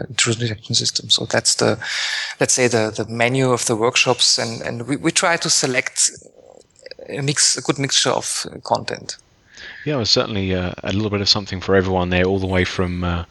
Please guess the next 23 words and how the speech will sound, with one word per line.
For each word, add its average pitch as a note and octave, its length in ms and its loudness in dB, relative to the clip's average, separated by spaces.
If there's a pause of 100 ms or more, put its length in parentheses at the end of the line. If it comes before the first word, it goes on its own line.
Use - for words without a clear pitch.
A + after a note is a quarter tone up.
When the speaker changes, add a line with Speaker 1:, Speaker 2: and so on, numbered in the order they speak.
(560)
Speaker 2:
uh, - 140 -8
from, G2 160 -4
as F2 120 -2
you - 60 0
say, F#2 200 2
I F2 160 2
D F2 160 -2
S F2 100 2
stuff, F2 400 0
all F#2+ 100 -4
the F2 60 -4
way F2 100 -2
through E2+ 180 -4
to - 100 -6
penetration F2 540 0
testing F2 520 0
and, E2 380 -2 (100)
and F2 140 -6
down F2 180 0
into E2+ 180 -6
reverse E2+ 300 0
engineering, E2+ 640 0
understanding, E2+ 640 -2